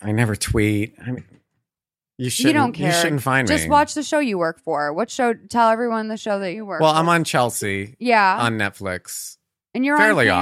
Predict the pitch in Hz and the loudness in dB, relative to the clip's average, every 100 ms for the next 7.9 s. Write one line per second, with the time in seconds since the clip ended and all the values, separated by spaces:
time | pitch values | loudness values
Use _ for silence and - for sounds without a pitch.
0 | 85 101 95 104 110 262 349 233 156 - | 0 -4 -6 -8 -8 -2 0 2 0 -4
1 | 202 117 110 107 104 101 101 110 _ _ | -4 -2 0 0 -2 -4 -6 -10 _ _
2 | _ _ - _ _ _ _ _ _ _ | _ _ -20 _ _ _ _ _ _ _
3 | - 131 135 139 131 123 120 113 110 101 | -6 0 0 0 0 2 0 0 -2 0
4 | 107 104 98 95 101 - _ _ _ _ | -2 -2 -2 -2 -4 -10 _ _ _ _
5 | _ _ _ _ _ _ _ _ _ - | _ _ _ _ _ _ _ _ _ -6
6 | 120 120 117 98 101 101 95 95 92 - | 0 2 2 2 2 2 0 -2 -4 -4
7 | 95 85 87 - - 87 87 87 90 | -6 -6 -8 -4 -4 -2 -2 -4 -8